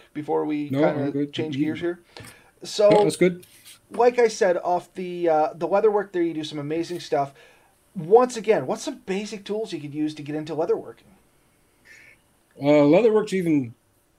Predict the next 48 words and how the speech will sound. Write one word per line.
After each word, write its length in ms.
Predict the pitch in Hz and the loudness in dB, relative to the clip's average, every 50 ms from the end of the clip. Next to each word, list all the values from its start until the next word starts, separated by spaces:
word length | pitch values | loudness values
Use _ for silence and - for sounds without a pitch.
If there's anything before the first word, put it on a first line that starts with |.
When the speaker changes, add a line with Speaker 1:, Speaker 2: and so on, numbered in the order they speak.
| _ _ _ | _ _ _
Speaker 2:
it's 140 | 135 123 - | -20 -10 -6
a 60 | 143 | -2
lot 240 | 139 147 151 143 143 | 0 2 0 0 0
more, 220 | 151 147 143 135 127 - - - - _ | 0 0 0 -2 -4 -8 -14 -20 -20 _
it's 160 | - 156 - - | -16 -8 0 2
a 20 | |
lot 160 | 165 190 220 196 | 4 4 6 4
more 100 | 190 175 | 4 4
basic 320 | 143 175 175 170 170 - | 6 4 4 4 0 -2
than 120 | - 151 151 | 0 0 2
you'd 140 | 151 147 143 | 2 2 0
actually 260 | 143 139 - 151 139 | 0 0 0 -2 0
believe. 360 | 131 143 156 156 139 117 107 | 0 0 0 0 0 0 -2
You 100 | 127 139 | -4 -4
need 300 | 156 160 156 143 127 117 | -2 0 0 -2 -2 -4
something 360 | - - 156 147 143 - 151 | -8 -6 -6 -6 -6 -4 -4
that's 160 | 147 151 143 | -4 -4 -4
gonna 180 | - 135 120 117 | -6 -8 -10 -10
cut. 320 | - - 160 170 190 - _ _ _ _ _ _ _ _ _ _ _ _ _ _ _ | -6 -4 -4 -4 -4 -6 _ _ _ _ _ _ _ _ _ _ _ _ _ _ _
You 140 | 117 120 117 | -14 -8 -6
need 220 | 131 135 135 120 | -4 -4 -4 -4
to 60 | 127 | -4
be 100 | 120 135 135 | -6 -4 -4
able 120 | 127 123 | -4 -6
to 80 | 113 123 | -8 -8
glue 280 | 120 127 151 170 185 190 | -2 2 4 4 4 4
it, 160 | 190 190 - _ _ _ _ _ _ _ _ _ | 2 0 -6 _ _ _ _ _ _ _ _ _
and 100 | 131 127 | -10 -8
you 80 | 131 127 | -6 -4
need 200 | 135 139 135 123 | -2 -4 -4 -4
to 60 | 131 | -6
be 180 | 117 131 135 135 | -4 -2 -2 -2
able 160 | 127 123 127 | -2 -6 -8
to, 840 | 120 - 139 135 135 135 135 131 135 135 135 135 131 131 131 127 127 120 | -6 -2 -2 0 0 0 0 0 0 0 0 -2 -2 -4 -6 -8 -10 -12
uh, 40 | - _ _ _ _ _ _ _ _ _ _ _ _ _ _ _ _ _ _ _ _ _ _ | -14 _ _ _ _ _ _ _ _ _ _ _ _ _ _ _ _ _ _ _ _ _ _
you, 160 | 120 139 135 - 139 | -6 -6 -4 -4 -2
I 80 | 151 156 | 0 4
mean, 320 | 151 151 143 135 127 131 | 4 4 4 4 2 -2
you, 120 | 123 143 147 | -2 -4 -4
you 200 | 135 139 156 147 | -2 -2 2 2
can 200 | 151 139 123 117 | 2 2 2 2
dye 260 | 151 151 151 147 143 | 2 4 4 4 4
it 240 | 143 143 143 - - | 2 0 -2 -2 -2
too, 300 | 143 139 139 156 175 - _ _ _ _ _ _ _ _ _ _ _ _ _ _ _ _ _ _ - | 0 0 0 0 -2 -6 _ _ _ _ _ _ _ _ _ _ _ _ _ _ _ _ _ _ -4
and 200 | 151 151 143 123 | -2 -2 -2 2
sew 180 | - 160 156 156 | 4 4 4 4
it 60 | 151 | 4
together. 300 | 143 147 160 151 - | 4 2 2 2 0